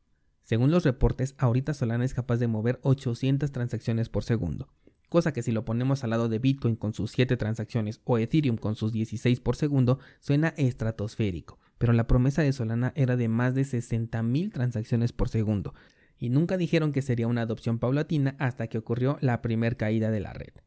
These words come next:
Este proyecto todavía está a un muy buen tiempo de corregir su camino, tiene mucha confianza por parte de los desarrolladores y hay multitud de proyectos en su red. Digo, por algo se está congestionando, ¿no?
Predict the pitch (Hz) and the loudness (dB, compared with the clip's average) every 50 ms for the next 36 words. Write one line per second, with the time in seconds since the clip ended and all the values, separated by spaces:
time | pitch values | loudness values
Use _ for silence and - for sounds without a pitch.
0 | _ _ _ _ _ _ _ _ _ _ - 175 - - - 254 170 131 127 131 | _ _ _ _ _ _ _ _ _ _ -6 -4 -4 -2 0 2 4 4 4 2
1 | 160 156 151 151 147 131 131 139 139 - 139 139 135 - 143 117 113 113 123 135 | 0 0 2 0 0 2 0 0 0 0 -2 -2 -2 -2 -4 -2 -2 0 2 4
2 | 139 143 139 135 139 160 185 175 147 143 147 139 131 127 123 123 - 135 123 117 | 6 6 6 6 6 4 4 2 2 0 0 0 0 -2 -2 0 0 0 0 0
3 | - 120 113 113 110 120 120 113 - 117 - 107 110 110 113 120 151 170 - 131 | -2 -2 -4 -4 -2 -4 -6 -6 -6 -6 -6 -4 -4 -2 -2 -2 -4 -4 -2 -2
4 | 127 139 135 127 120 127 151 - - 160 - 135 123 117 - 117 117 120 127 120 | 0 0 0 0 0 -2 -2 -2 -2 -4 -2 -2 -4 -2 -2 -4 -2 -2 -2 -4
5 | - 117 113 - - 117 117 - 120 120 117 110 107 107 110 107 - 110 120 113 | -2 -2 -2 0 0 -2 -2 0 0 0 0 0 -2 -4 -6 -6 -6 -6 -6 -4
6 | 104 110 113 123 123 139 143 - - - - - - - 139 127 139 156 175 170 | -4 -2 -2 0 0 -2 -4 -6 -14 -20 -20 -18 -8 -4 0 0 2 2 2 0
7 | - - - - 147 139 131 127 139 131 131 - 151 156 160 170 160 165 139 - | -4 -8 -4 2 4 4 4 4 2 -2 -2 0 -2 0 0 0 -2 -2 -2 -2
8 | 120 120 113 - 123 120 - 107 107 - - 107 92 62 - _ _ _ _ _ | -2 -2 -2 -2 -4 -4 -4 -4 -6 -4 -6 -6 -6 -6 -10 _ _ _ _ _
9 | _ _ - 131 127 117 - - - - 117 110 117 120 135 139 127 - - 110 | _ _ 2 2 2 2 2 0 6 6 6 6 6 0 0 -2 -2 -4 -4 -2
10 | - 117 117 123 120 - - 117 139 151 131 110 110 120 156 | 0 0 0 0 0 0 0 0 2 2 2 2 2 0 -2